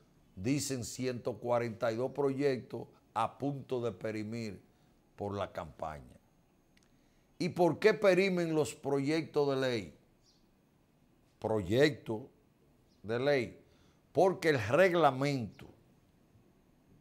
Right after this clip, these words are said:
que rige la Cámara de Diputados dice que si un proyecto de ley que fue presentado formalmente le pasan dos legislaturas,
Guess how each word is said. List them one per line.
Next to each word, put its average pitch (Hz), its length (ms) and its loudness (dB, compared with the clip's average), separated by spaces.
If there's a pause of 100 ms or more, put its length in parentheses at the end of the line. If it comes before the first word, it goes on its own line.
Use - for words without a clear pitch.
(140)
que 110 240 -6
rige 123 340 -2
la 104 200 -2
Cámara 135 440 2
de 107 120 -4
Diputados 95 720 -4 (1120)
dice 101 640 2 (1000)
que 156 120 2
si 151 220 -2
un 202 160 -2
proyecto 196 680 6
de 147 60 8
ley 127 560 4 (240)
que 107 80 0
fue 123 240 -2
presentado 131 640 2
formalmente 92 840 -6 (1800)
le 143 200 6
pasan 170 720 6
dos 180 420 4
legislaturas, 113 1120 0